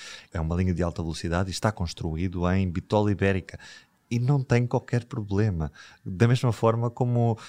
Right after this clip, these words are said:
há comboios que vêm de Madrid, que saem em bitola europeia e que depois passam para a bitola ibérica noutras regiões, passando por, passando pelo, pelos intercambiadores de, de, de bitola.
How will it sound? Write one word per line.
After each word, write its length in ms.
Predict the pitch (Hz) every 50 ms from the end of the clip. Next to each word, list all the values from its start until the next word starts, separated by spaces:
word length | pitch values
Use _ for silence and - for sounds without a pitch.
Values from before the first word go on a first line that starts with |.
| - - -
há 120 | 101 101
comboios 400 | - - 110 107 110 120 117 117
que 140 | - - 98
vêm 240 | 98 104 104 101 95
de 80 | 90 87
Madrid, 420 | 92 95 82 82 87 98 117 120
que 80 | - -
saem 300 | - - 120 120 117 110
em 60 | 92
bitola 340 | 85 82 - 92 87 85 87
europeia 520 | 87 92 92 - - 98 104 120 131 131
e 40 | 117
que 160 | 101 - -
depois 580 | - - _ - 120 127 131 143 147 - - - - - - - -
passam 400 | - 110 113 120 - 143 135 123
para 460 | - 127 120 117 113 113 113 107 104
a 40 | 98
bitola 560 | 92 95 92 - - 117 117 113 113 113 113 117 - -
ibérica 760 | 110 104 92 92 98 110 120 120 123 113 - - - 123 113
noutras 460 | 107 107 107 110 107 - 107 107 98
regiões, 560 | - - - 87 87 98 117 131 135 123 110
passando 440 | - - 95 - - 110 107 104 95 -
por, 340 | - - 107 107 104 101 - - - - - - _ _
passando 380 | - 104 - - 113 110 107 98
pelo, 580 | - - - 107 104 104 104 104 101 101 98 - _ - -
pelos 260 | - 104 98 95 90
intercambiadores 1080 | 104 110 104 - 107 - - - 107 98 90 95 92 87 85 95 98 101 95 - - 92
de, 460 | 80 85 82 82 82 82 82 82 - 78
de, 360 | 78 78 82 82 80 82 80 78
de 160 | 78 - 76
bitola. 580 | 73 82 80 - - 80 78 76 73 73 71